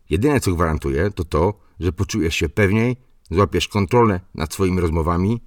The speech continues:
Nie, nie będzie cię stresować i nie będziesz miał gorszych wyników sprzedażowych po treningu. Zacznij od książki. Zobacz, co jest możliwe na kalski kropka com pe el.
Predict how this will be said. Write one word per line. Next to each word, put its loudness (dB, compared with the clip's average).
Nie, 2
nie 2
będzie 2
cię -4
stresować -2
i -2
nie 0
będziesz 0
miał 0
gorszych 2
wyników -2
sprzedażowych -4
po -2
treningu. -4
Zacznij 2
od 0
książki. 0
Zobacz, 4
co 0
jest 0
możliwe -2
na -6
kalski -4
kropka -4
com -6
pe -12
el. -12